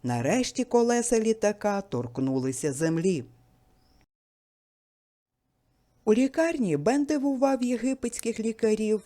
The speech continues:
неймовірною здатністю відроджувати розірвані тканини. Ліву руку чоловік втратив, а разом з нею улюблену професію. Бен з хвилюванням чекав першої після пережитого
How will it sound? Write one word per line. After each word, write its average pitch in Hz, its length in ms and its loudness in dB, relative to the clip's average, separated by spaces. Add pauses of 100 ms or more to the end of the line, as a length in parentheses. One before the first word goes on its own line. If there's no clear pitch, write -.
неймовірною 247 1160 -2
здатністю 156 680 -6
відроджувати 143 920 -2
розірвані 139 680 -2
тканини. 170 720 -6 (580)
Ліву 233 420 2
руку 285 320 -4
чоловік 147 560 -2
втратив, 208 580 -4 (500)
а 143 120 2
разом 165 440 -2
з 120 80 -6
нею 175 440 -2 (320)
улюблену 143 760 -2
професію. 185 880 -4 (680)
Бен 285 260 -2
з - 60 -8
хвилюванням 240 720 0
чекав 262 480 -4 (280)
першої 214 560 0
після 185 420 -2
пережитого 147 1000 -2